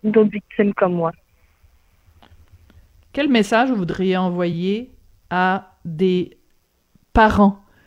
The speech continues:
Speaker 2: qui agressent leurs enfants sur l'impact que ça peut avoir sur les enfants ? Parce que manifestement, ces gens-là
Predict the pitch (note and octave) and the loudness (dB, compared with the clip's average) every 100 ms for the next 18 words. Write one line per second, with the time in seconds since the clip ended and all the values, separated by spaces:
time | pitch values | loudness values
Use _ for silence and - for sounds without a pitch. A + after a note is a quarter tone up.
0 | _ - G#3+ F#3 F3+ F3 F#3 G3 - - | _ -8 0 2 2 0 0 -2 -8 -20
1 | _ F3+ F3+ E3 F3+ E3 - F3 - - | _ -2 -2 0 -2 -2 -4 -8 -8 -16
2 | _ _ - G#3 A3 A3+ G#3 A3+ A3 - | _ _ -2 2 4 4 4 2 0 -4
3 | F3 F3+ E3+ F3+ E3 E3+ F3 G3 - F3+ | -4 -2 -2 -2 0 0 0 -2 -4 -2
4 | F3 F3 E3 G#3 F#3 - G3 G3 F#3+ G3 | 0 0 0 2 2 4 4 6 4 2
5 | - F#3+ G3+ A3+ G3+ F3+ F#3 F3 F#3 A3+ | 2 4 4 4 2 4 4 4 4 2